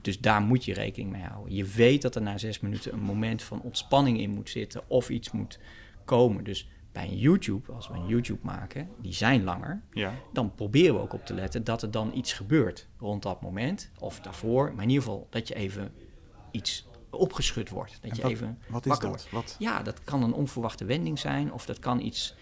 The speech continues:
Speaker 1: ehm, zijn waarbij je vooruit verwijst. Dat je, maar je,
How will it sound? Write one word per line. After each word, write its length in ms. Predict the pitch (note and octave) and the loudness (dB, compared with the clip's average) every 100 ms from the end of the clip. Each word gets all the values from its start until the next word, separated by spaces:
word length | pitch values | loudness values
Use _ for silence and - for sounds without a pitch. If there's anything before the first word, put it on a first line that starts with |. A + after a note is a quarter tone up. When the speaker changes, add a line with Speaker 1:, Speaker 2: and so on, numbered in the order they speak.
| - - - - - | -20 -20 -20 -20 -14
Speaker 1:
ehm, 400 | - A2 G#2 G2+ - - | -8 -4 -4 -4 -6 -8
zijn 260 | A2+ A2+ G#2+ | -6 -4 -2
waarbij 220 | G2 G2 | -2 -4
je 80 | F#2 | -4
vooruit 400 | A2+ A#2 D3+ - | 0 2 2 0
verwijst. 600 | C#3+ C#3 C3 C3 B2+ B2+ | -2 0 2 0 -2 -6
Dat 140 | A#2+ | -4
je, 160 | B2+ - - | -6 -6 -8
maar 140 | B2 B2 | 0 0
je, 200 | B2 | 0